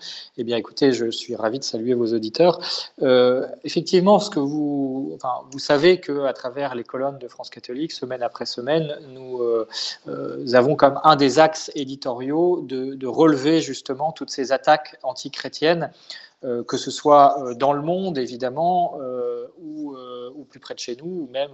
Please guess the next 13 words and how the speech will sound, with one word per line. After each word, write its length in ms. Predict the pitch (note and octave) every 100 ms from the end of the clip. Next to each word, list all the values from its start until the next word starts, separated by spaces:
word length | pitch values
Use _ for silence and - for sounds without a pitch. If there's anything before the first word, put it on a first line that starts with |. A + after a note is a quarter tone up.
| A#2
sur 200 | G#2+ B2+
le, 180 | A#2 A#2
le 120 | A#2
territoire 460 | - A#2+ A2+ B2 -
français. 460 | - A#2 - F#3+ F#3+ - - - - C#3
Euh, 180 | C3 C3
pourquoi ? 420 | E3+ - G3 G3
Ce 140 | F#3+ C#3
n'est 100 | C3+
pas, 380 | D#3+ E3 D#3+
euh, 40 | C#3
par 340 | C#3+ C3 B2+
préoccupation, 800 | C3 - C#3 - C3 C3 - D3+